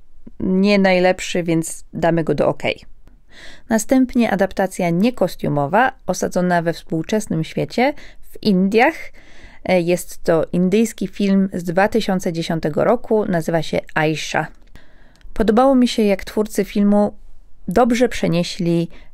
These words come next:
Emmę na swój grunt kulturowy, wymyślili tym postaciom odpowiednie backgroundy, które sprawiają,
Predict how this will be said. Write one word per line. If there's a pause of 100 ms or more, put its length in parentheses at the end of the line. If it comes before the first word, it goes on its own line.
(220)
Emmę
na
swój
grunt
kulturowy, (480)
wymyślili
tym
postaciom
odpowiednie
backgroundy,
które
sprawiają,